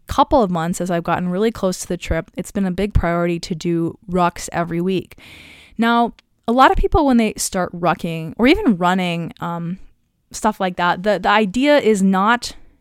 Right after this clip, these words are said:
to go as hard as you can, as heavy as you can, as long as you can, you know, run as far as you can and crush yourself. Like, the idea is to build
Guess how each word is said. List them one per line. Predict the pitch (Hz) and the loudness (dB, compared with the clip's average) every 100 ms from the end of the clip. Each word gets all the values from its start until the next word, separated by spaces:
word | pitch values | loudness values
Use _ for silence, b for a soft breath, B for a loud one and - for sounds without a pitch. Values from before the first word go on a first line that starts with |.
| _ | _
to | - 214 185 | -2 0 2
go | 202 202 | 4 4
as | 196 | 2
hard | - 185 | 0 2
as | 202 180 | 2 0
you | |
can, | 180 - 185 180 | -6 -6 -4 -4
as | 175 - | -6 -6
heavy | - 175 185 | -6 -2 0
as | 185 | 0
you | 175 | -4
can, | - 170 170 | -4 -6 -4
as | 165 | -4
long | 156 170 | -2 -2
as | 175 | -2
you | 170 | -4
can, | - 165 160 170 B B B B B | -8 -6 -6 -8 B B B B B
you | 175 | -6
know, | 170 | -4
run | 160 196 226 | 4 6 8
as | 214 | 4
far | - 202 | 4 4
as | 196 185 | 4 2
you | |
can | 180 208 196 | -2 -2 -2
and | 180 143 | -2 -4
crush | - 202 | -4 -4
yourself. | - - - - | -4 -4 -4 -2
Like, | 175 180 B B B B | -2 -4 B B B B
the | - 208 | -4 0
idea | 233 196 285 | 2 2 0
is | 370 262 - | 0 -2 -4
to | 208 | 0
build | 165 196 208 202 | 4 4 2 0